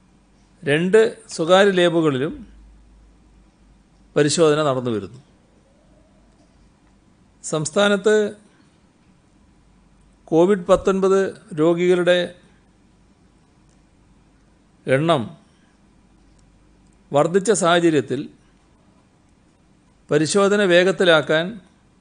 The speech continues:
പത്ത് റിയൽ ടൈം പി സി ആർ മെഷീനുകൾ വാങ്ങാനാണ് സർക്കാർ അനുമതി നൽകിയത്. എന്നാൽ ഒരു പ്ര-, പ്രത്യേകത അത് തുടരുകയാണ്.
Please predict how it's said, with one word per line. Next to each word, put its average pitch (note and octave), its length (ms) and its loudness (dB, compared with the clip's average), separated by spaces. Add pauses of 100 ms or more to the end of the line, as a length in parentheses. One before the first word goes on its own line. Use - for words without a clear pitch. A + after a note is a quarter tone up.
(1400)
പത്ത് F#3+ 400 2
റിയൽ G3+ 380 2
ടൈം G3 240 2
പി F#3 160 -6
സി G3 160 -6
ആർ F#3 200 4
മെഷീനുകൾ D#3+ 600 -2 (1400)
വാങ്ങാനാണ് D3 720 -2 (260)
സർക്കാർ D3 460 -2
അനുമതി C3+ 280 -4
നൽകിയത്. G#2 540 -10 (3250)
എന്നാൽ F3 220 0
ഒരു F3+ 140 4
പ്ര-, F#3+ 640 -6 (440)
പ്രത്യേകത F3+ 440 0
അത് D#3+ 420 -4
തുടരുകയാണ്. E3 720 0